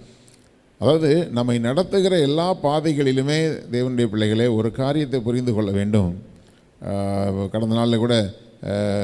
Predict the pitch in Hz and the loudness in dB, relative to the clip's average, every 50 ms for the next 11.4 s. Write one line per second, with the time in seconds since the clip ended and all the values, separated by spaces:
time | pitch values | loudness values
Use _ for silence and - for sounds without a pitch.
0 | 98 101 101 101 107 104 104 104 101 95 - 131 127 135 120 123 107 120 120 113 | -2 -2 -2 -2 -2 -2 -2 -2 -2 -2 -2 0 0 0 0 0 -2 -2 -2 -2
1 | - 120 120 123 117 107 - 104 92 92 95 90 107 131 151 175 190 202 196 202 | -2 -2 -2 0 -2 -2 -4 -4 -4 -6 -4 -2 0 0 2 2 2 2 2 0
2 | 202 202 180 - - 117 117 143 165 165 160 131 143 135 123 123 113 101 101 - | 0 -2 -4 -4 -2 0 2 4 4 4 4 2 2 2 2 0 0 -2 -4 -4
3 | - 92 80 85 85 - - - - - - 92 113 139 139 135 - 76 76 95 | -4 -6 -6 -6 -8 -14 -20 -20 -20 -12 -6 -2 0 0 0 0 -2 -4 -4 -2
4 | 113 131 131 120 - 123 139 151 160 131 135 127 123 123 135 135 120 104 95 - | -2 -2 -2 -2 0 0 0 0 0 -2 -2 -2 -2 0 0 -2 -2 -2 -4 -6
5 | 85 65 - - - - - - _ _ _ _ _ _ _ _ _ _ _ _ | -8 -10 -10 -12 -20 -20 -20 -20 _ _ _ _ _ _ _ _ _ _ _ _
6 | _ _ _ _ _ _ _ _ - 104 110 123 139 175 190 190 185 - - 151 | _ _ _ _ _ _ _ _ -10 -4 -2 0 2 2 4 2 2 2 2 2
7 | 165 196 208 202 185 170 165 156 151 160 190 185 165 156 147 135 - - 135 135 | 4 4 2 2 2 2 2 2 2 2 2 0 0 -2 -4 -4 0 0 2 2
8 | 151 190 190 196 185 - - 175 202 196 156 160 160 170 180 175 170 156 - 156 | 4 4 4 4 2 0 2 2 2 2 2 2 2 2 2 0 0 -2 -2 -2
9 | 147 143 110 127 131 143 151 143 175 156 160 156 156 147 139 135 127 123 120 117 | -2 0 0 0 0 0 2 2 2 2 2 2 2 2 2 2 2 2 2 2
10 | 120 131 151 143 127 160 165 156 139 131 127 117 - - 185 190 190 190 151 151 | 0 0 -2 -2 0 0 0 2 2 2 2 2 2 0 -2 -2 -2 0 2 2
11 | 131 123 107 - 151 165 185 180 | 0 0 0 0 0 0 0 -2